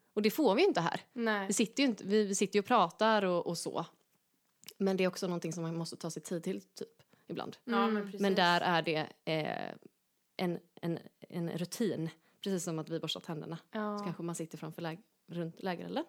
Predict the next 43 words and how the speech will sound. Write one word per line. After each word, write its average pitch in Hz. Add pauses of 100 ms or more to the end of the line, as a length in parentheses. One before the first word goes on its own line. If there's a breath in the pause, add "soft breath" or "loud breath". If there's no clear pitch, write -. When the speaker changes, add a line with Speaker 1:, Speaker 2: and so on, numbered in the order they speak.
(100)
Speaker 3:
Mm. 196 (160)
Speaker 1:
Och 240
då, 226
då, 220 (400)
och 202
då 214
pl-, 240
plötsligt 226
man 214
tänker 214
på 233
det, 180
man 180
slipper 185
planera 180 (360)
att 185
vara 185
lycklig. - (100)
Man 175
slipper 170
planera 156
att 170
vara 170
fri. - (480 loud breath)
Speaker 3:
Mm. 208 (120)
Speaker 1:
För 196
där 180
är, 165 (240)
är 175
man 165
bara, 156 (140)
ja, 165
jag 165
vet, 160
det 214
känns 208
för 202
mig 208
som 180
att 165
man 165
är 160
bara, 160